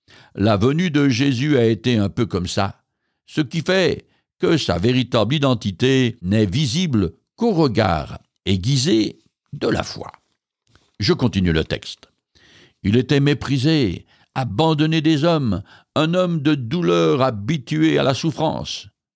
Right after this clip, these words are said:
Oui, il était semblable à ceux devant lesquels on détourne les yeux.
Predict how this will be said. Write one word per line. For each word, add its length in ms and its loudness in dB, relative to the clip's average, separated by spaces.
Oui, 380 -2
il 140 2
était 240 0
semblable 500 2
à 80 4
ceux 340 2
devant 280 0
lesquels 460 0
on 120 2
détourne 720 0
les 260 2
yeux. 320 0